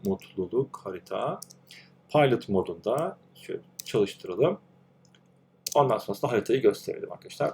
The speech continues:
Haritamız şuraya geliyor birazdan. Bu tabii sabit bir harita, yani statik bir harita şeklinde gelmiş olacak. Bakın geldi.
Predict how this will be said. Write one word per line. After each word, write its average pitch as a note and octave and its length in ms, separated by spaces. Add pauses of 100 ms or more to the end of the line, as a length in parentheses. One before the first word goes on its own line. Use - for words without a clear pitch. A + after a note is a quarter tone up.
(140)
Haritamız A2 380
şuraya - 260
geliyor F#2+ 380
birazdan. - 440 (1800)
Bu A#3+ 100
tabii A#3+ 400
sabit - 540
bir A#2+ 60
harita, G#2 240
yani G2 120
statik D3+ 420
bir A2+ 80
harita G2 240
şeklinde F2+ 540 (200)
gelmiş F2+ 380
olacak. - 320 (100)
Bakın C3+ 240
geldi. A2 460